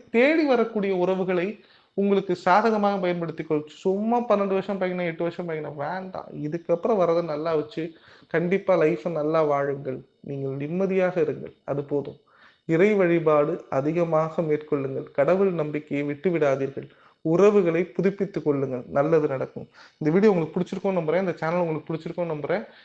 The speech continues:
வீடியோ பிடிச்சிருந்தா லைக் பண்ணுங்க, சேனல் பிடிச்சிருந்தா சப்ஸ்கிரைப் பண்ணுங்க. இதை மறக்காம உங்க கும்பராசி நண்பர்கள் எல்லாருக்கும் ஷேர் பண்ணுங்க. இதே மாதிரி நிறைய பயனுள்ள வீடியோ கண்டிப்பா போட போறேன்.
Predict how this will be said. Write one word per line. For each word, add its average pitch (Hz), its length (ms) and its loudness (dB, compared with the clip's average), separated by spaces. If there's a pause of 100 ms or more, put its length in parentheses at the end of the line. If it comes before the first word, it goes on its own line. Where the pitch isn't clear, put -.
(140)
வீடியோ 208 220 4
பிடிச்சிருந்தா 156 380 -2
லைக் 160 180 0
பண்ணுங்க, 190 300 -4
சேனல் 175 260 0
பிடிச்சிருந்தா 156 340 -2
சப்ஸ்கிரைப் 175 400 -4
பண்ணுங்க. 170 220 -4 (100)
இதை 151 220 2
மறக்காம 247 680 0
உங்க 175 220 0
கும்பராசி 262 580 0
நண்பர்கள் 147 320 -2
எல்லாருக்கும் 160 380 -2
ஷேர் 156 200 -2
பண்ணுங்க. 151 260 -4 (380)
இதே 175 320 4
மாதிரி 190 300 2
நிறைய 185 420 0
பயனுள்ள 170 460 2
வீடியோ 160 180 -2
கண்டிப்பா 151 380 -2
போட 143 160 0
போறேன். 185 280 -6